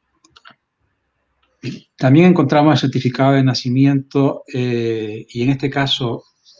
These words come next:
está inmerso en el mismo expediente, pero el certificado de nacimiento de Carlos Julio de la Santísima Trinidad, que se produce en Granada en mil ochocientos sesenta y nueve. Este documento nos aporta, eh, fundamentalmente la existencia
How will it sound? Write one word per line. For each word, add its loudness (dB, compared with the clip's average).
está -4
inmerso 2
en 4
el 4
mismo 4
expediente, -2
pero -2
el -4
certificado -6
de 0
nacimiento -4
de -6
Carlos -6
Julio 0
de -2
la -8
Santísima -8
Trinidad, -2
que -6
se -6
produce -8
en -4
Granada -4
en -8
mil -8
ochocientos -12
sesenta -14
y -14
nueve. -10
Este -4
documento 0
nos -2
aporta, -4
eh, -6
fundamentalmente 0
la 2
existencia -4